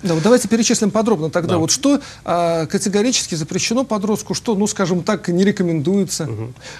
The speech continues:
Speaker 2: Ну, у нас, в частности, есть, э, такая категория, как вредные работы. Это те, кто по результатам специальной оценки условий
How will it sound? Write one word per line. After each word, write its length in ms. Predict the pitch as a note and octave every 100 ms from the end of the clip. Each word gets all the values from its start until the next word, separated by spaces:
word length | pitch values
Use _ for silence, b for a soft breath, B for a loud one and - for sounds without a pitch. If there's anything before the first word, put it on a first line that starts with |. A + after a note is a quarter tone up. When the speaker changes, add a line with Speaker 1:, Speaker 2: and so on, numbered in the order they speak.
| B
Speaker 2:
Ну, 160 | C#3 A3
у 60 | C3
нас, 160 | F3+
в 40 | -
частности, 420 | D#3 C3 A#2 -
есть, 400 | G#2+ D#3 E3 -
э, 140 | G#2+
такая 260 | G#2 A#2+ A#2
категория, 460 | - A#2+ C3 C#3 G#2
как 180 | G2+
вредные 320 | A#2+ B2+ A#2+ A2+
работы. 420 | G#2+ G2+ F2+ -
Это 240 | - A2 A#2
те, 260 | - G3
кто 460 | F#3 - C3 A2+ G2 -
по 60 |
результатам 520 | A2 B2+ A#2+ A2 F#2+
специальной 440 | - - A#2+ G#2+ G#2+
оценки 300 | A#2 G2+ G#2
условий 380 | G#2 G#2+ F#2+